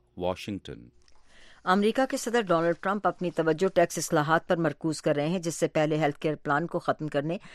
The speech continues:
Speaker 2: اور تبدیل کرنے کی کوشش ناکام رہی۔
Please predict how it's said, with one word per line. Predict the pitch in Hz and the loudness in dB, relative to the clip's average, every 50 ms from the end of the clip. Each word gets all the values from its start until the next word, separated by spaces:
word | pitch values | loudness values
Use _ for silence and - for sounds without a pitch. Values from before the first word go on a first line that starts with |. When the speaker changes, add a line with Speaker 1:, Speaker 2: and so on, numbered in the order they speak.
| - - - - | -20 -20 -12 -2
Speaker 2:
اور | - 180 180 | 2 2 2
تبدیل | - - 165 151 156 165 160 | 4 2 2 2 2 2 2
کرنے | - - 147 147 151 143 | 2 2 0 0 0 -2
کی | - 147 | -4 -4
کوشش | - - 151 151 - 185 - - | -2 0 0 0 -2 -4 -2 0
ناکام | 165 147 143 - 143 135 135 135 | 0 0 0 0 0 0 0 0
رہی۔ | 127 135 139 135 - | -2 -4 -4 -6 -6